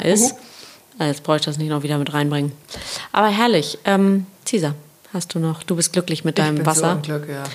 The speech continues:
Speaker 1: Okay, darfst dich auch gleich auf mein Bett legen und mal kurz wegsegeln.
Speaker 2: <laughs> Wir bedecken dich mit Rosenblüten.
Speaker 1: Ja.
Speaker 3: So.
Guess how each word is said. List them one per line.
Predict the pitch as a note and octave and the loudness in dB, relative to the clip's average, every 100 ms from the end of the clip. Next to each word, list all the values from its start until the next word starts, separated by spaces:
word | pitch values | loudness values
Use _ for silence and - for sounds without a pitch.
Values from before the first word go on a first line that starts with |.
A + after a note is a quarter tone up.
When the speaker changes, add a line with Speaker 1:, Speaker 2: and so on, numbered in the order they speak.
| - - | -14 -4
Speaker 1:
Okay, | F3+ D#3+ | -2 2
darfst | F3+ F3+ | 2 2
dich | F3+ | 0
auch | F3+ D#3+ | -2 0
gleich | E3+ E3 | 0 0
auf | D#3 | 0
mein | D#3+ D3+ | 2 2
Bett | D#3+ | 0
legen | D#3+ D#3 D3+ D3+ | 2 2 4 2
und | D3 | 2
mal | D3 | 0
kurz | D3 D#3 - | 0 -2 -2
wegsegeln. | D3 - D3 D3 F3 G#3+ - | -2 2 4 6 4 0 -6
Speaker 2:
<laughs> | - F#4 | -6 -4
Wir | - F#3 | -2 -2
bedecken | G3 A3 C4 | 0 0 0
dich | A#3+ B3 | -2 -2
mit | G#3+ G#3+ | -2 2
Rosenblüten. | F3+ C#4+ B3+ C4 A3 | 4 4 4 4 6
Speaker 1:
Ja. | G3+ F3 C4 C#4 C#4 | 4 4 2 2 0
Speaker 3:
So. | - B4 G4 A3+ C#3+ | 2 6 8 6 2